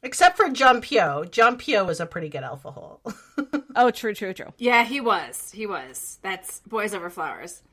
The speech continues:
Speaker 2: Basically, I would have killed for Gong Yoo in the beginning to have been a more, like, toxic alpha military leader,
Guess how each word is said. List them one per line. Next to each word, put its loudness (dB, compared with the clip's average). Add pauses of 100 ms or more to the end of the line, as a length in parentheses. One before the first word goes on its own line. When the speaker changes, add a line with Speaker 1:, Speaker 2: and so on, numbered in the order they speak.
Speaker 2:
Basically, -2
I 2
would 0
have -12
killed -4
for -6
Gong -2
Yoo -4
in 0
the -4
beginning -4
to -6
have -2
been -2
a -4
more, -4
like, -8 (100)
toxic -6
alpha -4
military -6
leader, -8